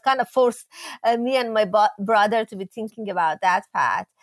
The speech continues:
Uh, my brother is actually a physician. He followed suit and he did that. I was the one who was rebellious, and I really loved,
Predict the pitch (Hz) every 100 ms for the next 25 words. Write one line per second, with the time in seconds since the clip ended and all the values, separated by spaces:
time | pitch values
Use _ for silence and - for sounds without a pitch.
0 | - - - 196 214 294 285 349 480 370
1 | 285 294 370 - 370 240 226 226 277 254
2 | 294 - 233 190 240 240 - 269 285 277
3 | 277 - 262 247 233 247 196 240 208 214
4 | 190 - 294 339 285 269 262 254 262 285
5 | 254 240 240 233 208 214 220 214 208 202
6 | - 208 208 208 - - - 269 330 523
7 | 466 370 262 277 285 302